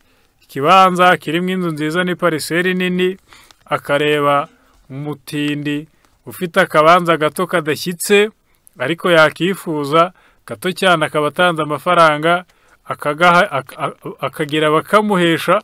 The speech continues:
bo hejuru, wa mutindi akaharenganira kuko ntacyo afite atanga. Ibi murabibona henshi. Noneho rero, hepfo ati, "How many other similar circumstances would at all hazard cling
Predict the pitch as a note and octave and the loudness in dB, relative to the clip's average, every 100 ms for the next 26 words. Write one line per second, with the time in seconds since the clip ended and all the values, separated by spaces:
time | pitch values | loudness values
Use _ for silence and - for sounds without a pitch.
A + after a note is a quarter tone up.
0 | - D#3 G3 G#3 F3 F3 F#3+ A#3+ _ _ | -4 0 2 4 2 -2 -6 -10 _ _
1 | _ _ _ _ _ _ _ _ _ C#3 | _ _ _ _ _ _ _ _ _ 4
2 | G3+ F#3 E3+ E3+ D#3+ D#3 D#3+ F3+ F#3 D#3+ | 4 4 -2 -4 -2 -2 0 0 0 -4
3 | D3+ D3 C#3+ C#3+ E3+ E3 E3 D3 - E3 | -4 -6 -8 -6 -4 -2 -2 -6 -8 -8
4 | D#3 D#3 C3+ G#2+ _ _ _ _ _ _ | -4 -2 -4 -8 _ _ _ _ _ _
5 | _ _ _ _ _ _ - C3+ E3+ E3+ | _ _ _ _ _ _ -10 -4 -2 0
6 | E3+ F#3 D#3+ C3+ C#3 A#2 G#2 _ _ _ | 0 0 -4 -4 -4 -6 -12 _ _ _
7 | _ - _ _ _ _ _ _ - C3+ | _ -20 _ _ _ _ _ _ -10 -2
8 | A3+ G#3 F#3 F#3 E3+ C#3 A2 D3 F3 G#3 | 0 2 2 2 2 0 -2 -4 -2 0
9 | D#3+ A2 - E3+ A3 G3+ G#3 G3+ F#3+ G3 | -2 -2 -2 2 4 2 -2 -2 -2 0
10 | F#3 - F#3+ F#3 E3+ D#3+ D3 D#3+ D#3+ - | -2 -4 -6 -4 -4 -4 -6 -4 -6 -8
11 | B2+ - B2 A#2 D3 D3+ C#3+ D3 C#3 - | -14 -14 -12 -10 -8 -8 -8 -8 -8 -8
12 | D#3+ D3+ D3+ C#3 C3 B2+ - F3 G3 | -8 -4 -4 -4 -8 -10 -10 -8 -8